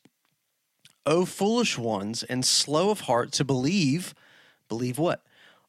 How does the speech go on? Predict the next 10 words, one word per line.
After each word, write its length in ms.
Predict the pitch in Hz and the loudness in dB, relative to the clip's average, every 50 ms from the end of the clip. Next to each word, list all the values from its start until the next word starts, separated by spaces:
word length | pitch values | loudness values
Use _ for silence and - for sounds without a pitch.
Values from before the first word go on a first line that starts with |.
| _ _ - | _ _ 0
"All 360 | 131 131 147 170 202 220 214 | 2 4 4 6 4 4 2
that 240 | 156 131 131 127 - | 2 0 0 0 0
the 80 | 120 117 | -2 -6
prophets 800 | - - - - 160 180 170 117 - - 127 117 - - - | -6 -6 -4 0 2 2 2 2 0 -4 -4 -4 -2 -4 -6
have 220 | - - 127 123 - | -2 0 0 0 2
spoken. 640 | - - - - 208 233 240 - 123 85 80 147 _ _ _ _ _ _ _ _ _ _ _ _ _ _ _ - | 0 0 2 2 2 2 2 -2 -6 -6 -8 -14 _ _ _ _ _ _ _ _ _ _ _ _ _ _ _ -2
Was 300 | - 127 127 139 123 156 | 2 2 2 2 2 0
it 120 | 147 - | -2 -2
not 320 | 123 123 127 131 - - | 0 0 2 2 0 0
necessary 1040 | 131 131 131 156 175 214 214 - 214 160 - - 120 113 107 98 104 117 131 147 | -4 -2 0 2 2 2 2 2 2 2 2 2 2 2 2 2 2 0 -2 -4